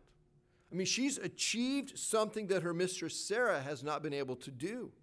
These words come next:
It's understandable that she would be tempted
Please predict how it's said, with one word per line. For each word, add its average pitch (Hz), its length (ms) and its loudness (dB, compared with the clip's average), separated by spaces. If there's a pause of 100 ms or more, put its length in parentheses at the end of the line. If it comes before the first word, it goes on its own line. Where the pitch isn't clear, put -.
(600)
It's 202 180 2
understandable 220 1000 6
that 170 180 0
she 190 320 -2
would 165 220 2
be 160 120 -4
tempted 202 680 2